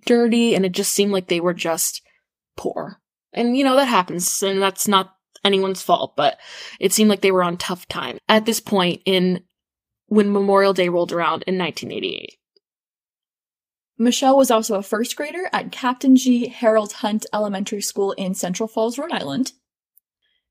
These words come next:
Speaker 2: She was headed out the door to play with her brothers and her cousins at the elementary school playground. And before she left, sweet little Michelle went in to check on her mom.
Speaker 1: So cute.
Speaker 2: She asked her if she wanted Tylenol before she left.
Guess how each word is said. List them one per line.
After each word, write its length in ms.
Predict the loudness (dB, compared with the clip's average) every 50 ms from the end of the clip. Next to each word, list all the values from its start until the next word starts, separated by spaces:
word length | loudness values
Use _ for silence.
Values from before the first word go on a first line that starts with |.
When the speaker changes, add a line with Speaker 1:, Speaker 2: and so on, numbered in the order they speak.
| _
Speaker 2:
She 520 | -6 -4 0 4 6 6 8 8 8 6 4
was 260 | 4 4 2 2 2
headed 240 | 0 2 4 4 4
out 140 | 4 4 2
the 80 | 0
door 300 | 0 0 0 0 0 -2
to 120 | -2 -4 -6
play 200 | -4 -2 0 0
with 160 | 0 -2 -2
her 100 | -6 -6
brothers 520 | -2 0 0 2 2 0 -2 -4 -6 -6 -4 -4
and 220 | -4 -2 -4 -4
her 120 | -4 -6 -8
cousins 640 | -6 -2 -2 -2 0 0 -2 -2 0 -2 -2 -4 -4 -2
at 240 | -2 -2 -2 -2
the 280 | -2 -2 -2 -2 -4 -4 _
elementary 460 | 0 0 0 0 0 -2 -2 -2 -4
school 340 | -4 -4 -2 0 0 0 0
playground. 960 | -2 -6 -6 -2 0 0 2 0 0 0 0 0 0 -2 -2 -2 -2 -4 -4 -10 _ -20 -20 -20 -20 -20 _ _ -6
And 240 | -4 -2 -2 -2
before 280 | -2 -4 -2 0 0 0
she 220 | 2 2 4 4
left, 440 | 4 6 4 2 2 -2 -8 -14 -18 _ -10
sweet 460 | -8 -6 -6 -4 -2 0 0 2 2
little 180 | 2 4 4 6
Michelle 580 | 6 4 4 2 0 0 0 -2 -4 -6 -6 -4
went 200 | -4 -4 -4 -4
in 80 | -6
to 80 | -8 -8
check 260 | -8 -8 -6 -6 -6
on 80 | -6 -2
her 120 | 0 0
mom. 520 | 2 2 0 0 -2 -2 -2 0 0 -2 -2
Speaker 1:
So 320 | -4 -10 -6 -6 -6 -4
cute. 600 | -6 -8 -6 -4 -2 -2 -2 -4 -8 -12 -16 -16 -18 _ _ _ _ _ _ _
Speaker 2:
She 280 | -10 -6 2 4 6 6
asked 240 | 6 4 2 0 0
her 100 | 0 0
if 80 | 0 0
she 160 | 0 0 2
wanted 260 | 2 2 2 0 -2
Tylenol 640 | -4 -4 -2 -2 0 0 0 0 0 0 0 -2 -4
before 260 | -4 -6 -6 -6 -4
she 160 | -4 -2 -2 -2
left. 440 | -2 -2 -4 -4 -8 -10 -16 -16